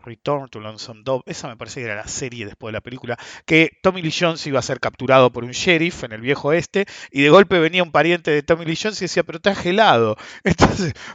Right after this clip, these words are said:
paraban y estaba el tipo esposado comiendo helado, ¿viste? Con el sheriff al lado, porque, oh, trajo helado.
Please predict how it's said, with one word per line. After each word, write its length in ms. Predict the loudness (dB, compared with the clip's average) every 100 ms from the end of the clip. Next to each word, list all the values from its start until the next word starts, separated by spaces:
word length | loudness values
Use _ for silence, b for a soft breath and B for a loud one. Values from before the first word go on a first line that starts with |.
| 2
paraban 560 | 6 10 10 10 6 -2
y 160 | -2
estaba 280 | 2 6 6
el 100 | 6
tipo 320 | 2 4 4
esposado 720 | 4 -4 0 0 6 6 6
comiendo 480 | 4 0 0 0 4
helado, 480 | 6 8 8 8 8
¿viste? 180 | 4 -4
Con 160 | -2
el 80 | -2
sheriff 440 | -2 0 2 0 -2
al 160 | 0
lado, 260 | 2 4 4
porque, 300 | 0 -2 -2
oh, 220 | 0 -2 -4
trajo 300 | 0 0 0
helado. 420 | -4 0 0 0